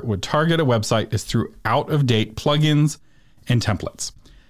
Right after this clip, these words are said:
About a decade ago, there was a popular script called Tim Thumb dot P H P,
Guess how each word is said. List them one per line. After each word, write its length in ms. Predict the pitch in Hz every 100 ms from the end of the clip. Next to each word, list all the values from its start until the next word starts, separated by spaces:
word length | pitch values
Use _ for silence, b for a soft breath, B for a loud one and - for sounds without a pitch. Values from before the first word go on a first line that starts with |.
| b -
About 240 | 175 226
a 60 | 185
decade 580 | - - 175 - 120
ago, 280 | 104 95 -
there 100 | -
was 140 | 113 107
a 60 |
popular 520 | 95 - 147 165 151 147
script 500 | - 131 104 - -
called 280 | 95 92
Tim 300 | - 180 202
Thumb 480 | 190 123 123 117 123
dot 180 | - -
P 200 | - 107
H 180 | 92 -
P, 220 | - 80